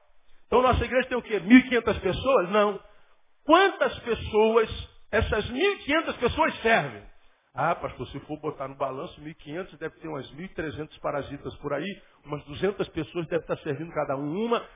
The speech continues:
a gente deve estar servindo as duzentas pessoas, então a igreja tem duzentas pessoas. Nós não somos do tamanho da quantidade de gente que a gente consegue juntar. Só que a igreja evangélica no Brasil,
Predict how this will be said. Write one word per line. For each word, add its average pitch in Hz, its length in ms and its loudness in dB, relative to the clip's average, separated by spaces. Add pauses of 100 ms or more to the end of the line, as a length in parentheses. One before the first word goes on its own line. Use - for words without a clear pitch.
a 143 80 -6
gente 175 160 -6
deve 190 80 -4
estar 180 160 -6
servindo 175 260 -6
as - 80 -4
duzentas 208 400 -4
pessoas, 165 380 -4
então 147 180 -4
a 170 60 0
igreja 160 320 -6
tem 151 140 -12
duzentas 147 420 -8
pessoas. 104 440 -12 (880)
Nós 190 160 6
não 233 100 0
somos 240 280 0
do 170 100 -6
tamanho 220 540 4
da 190 120 4
quantidade 196 420 0
de 139 80 -12
gente 190 160 0
que 180 60 -2
a 180 40 2
gente - 80 -12
consegue 170 320 -4 (240)
juntar. 131 500 -2 (520)
Só 254 160 8
que 262 160 0
a 262 120 6
igreja 220 300 4
evangélica 190 400 0
no 170 80 -12
Brasil, 156 580 -2